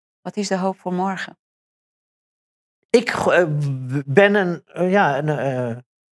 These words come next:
Speaker 2: ik kan niet anders leven dan dat ik een optimist ben
Speaker 1: Mhm.
Speaker 2: en een vooruitgangsdenker.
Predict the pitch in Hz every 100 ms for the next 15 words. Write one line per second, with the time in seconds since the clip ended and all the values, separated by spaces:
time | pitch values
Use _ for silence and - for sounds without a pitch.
0 | _ - 131 202 202 208 175 156 165 160
1 | 135 135 143 151 151 147 127 139 143 -
2 | 135 190 - 214 254 - - 160 170 165
3 | 143 165 185 202 180 143 180 233